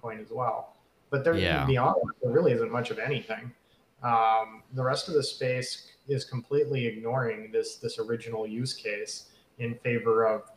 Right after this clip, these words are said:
Speaker 1: uh, uh, tradable monkey pictures. I, I don't know. I don't.
Speaker 2: Yeah, the way,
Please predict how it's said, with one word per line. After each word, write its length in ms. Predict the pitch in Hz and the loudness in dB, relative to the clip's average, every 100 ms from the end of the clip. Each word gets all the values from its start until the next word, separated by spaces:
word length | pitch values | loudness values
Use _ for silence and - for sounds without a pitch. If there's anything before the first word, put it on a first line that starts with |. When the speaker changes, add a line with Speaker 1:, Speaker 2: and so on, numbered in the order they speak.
| _ 113 | _ -2
Speaker 1:
uh, 360 | 110 107 107 101 - _ _ _ _ _ _ _ - | 0 0 -2 -8 -16 _ _ _ _ _ _ _ -8
uh, 260 | 113 107 107 - _ _ _ _ _ _ | -6 -6 -10 -20 _ _ _ _ _ _
tradable 760 | - - 120 120 120 120 113 110 - _ - | -14 -2 0 0 0 2 2 0 -12 _ -14
monkey 380 | 117 123 127 156 | -8 -6 -8 -10
pictures. 840 | - 175 - 190 190 185 175 - 139 | -8 -8 -8 -8 -6 -6 -8 -6 0
I, 160 | 131 | 0
I 100 | 131 | 2
don't 200 | 127 113 | 0 0
know. 180 | 110 104 - | -4 -8 -10
I 80 | 127 | -4
don't. 240 | 117 110 - _ _ - | -2 -4 -8 _ _ -10
Speaker 2:
Yeah, 200 | 101 85 87 | -6 -4 0
the 60 | 87 | 2
way, 140 | 82 | 4